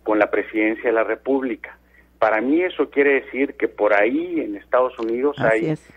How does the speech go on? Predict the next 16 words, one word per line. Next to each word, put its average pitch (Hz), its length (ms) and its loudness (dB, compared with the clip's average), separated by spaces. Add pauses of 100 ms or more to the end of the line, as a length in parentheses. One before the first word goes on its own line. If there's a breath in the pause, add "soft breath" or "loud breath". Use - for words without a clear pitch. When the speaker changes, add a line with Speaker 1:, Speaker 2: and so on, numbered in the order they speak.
(280 loud breath)
Speaker 1:
hay - 160 2
muchos 165 380 0
machos 156 520 2 (160)
que, 101 480 0 (460 soft breath)
que 107 180 2
el 107 140 -2
día 139 180 0
de 160 120 2
la 156 100 4
elección 135 840 0
y - 80 -10
cuando 98 300 0
él 123 80 -4
pronunció 123 400 -4
esas 120 200 -8
palabras, 117 600 0